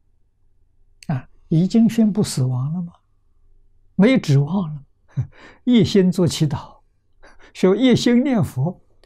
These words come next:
把病给忘掉了，不想病，天天想佛，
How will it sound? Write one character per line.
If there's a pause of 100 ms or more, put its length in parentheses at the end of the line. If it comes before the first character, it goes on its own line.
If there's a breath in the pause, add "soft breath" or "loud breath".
(280 soft breath)
把
病
给
忘
掉
了， (300)
不
想
病， (160)
天
天
想
佛，